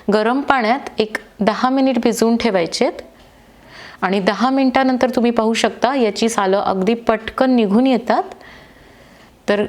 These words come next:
काजू मी जे तुकडा काजू मिळतात, तेच घेतले होते. तर इथे मी आता सगळ्या बदामांचं साल काढून घेतलंय. हे आपल्याला एका मिक्सरच्या भांड्यात घालायचेत आणि मिक्सरमधून याला बारीक करून घ्यायचंय.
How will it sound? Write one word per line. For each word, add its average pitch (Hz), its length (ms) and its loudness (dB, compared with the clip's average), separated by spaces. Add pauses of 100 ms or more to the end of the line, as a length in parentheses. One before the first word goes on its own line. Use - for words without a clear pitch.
(140)
काजू 208 340 0
मी 294 340 0 (320)
जे 226 180 2 (100)
तुकडा 226 240 2
काजू 220 300 0
मिळतात, 220 420 0 (320)
तेच 220 220 0
घेतले 214 360 0
होते. 208 480 -2 (1160)
तर 202 80 0
इथे 233 260 0
मी 247 100 2
आता 240 140 0
सगळ्या 233 300 0
बदामांचं 240 540 0
साल 202 280 0
काढून 226 340 0
घेतलंय. 240 480 0 (840)
हे 247 120 0
आपल्याला 247 560 0
एका 220 380 -2
मिक्सरच्या 214 480 0
भांड्यात 226 380 2
घालायचेत 226 760 0 (480)
आणि 185 220 0
मिक्सरमधून 226 680 2
याला 226 300 2 (720)
बारीक 190 360 0
करून 233 300 2
घ्यायचंय. 226 460 0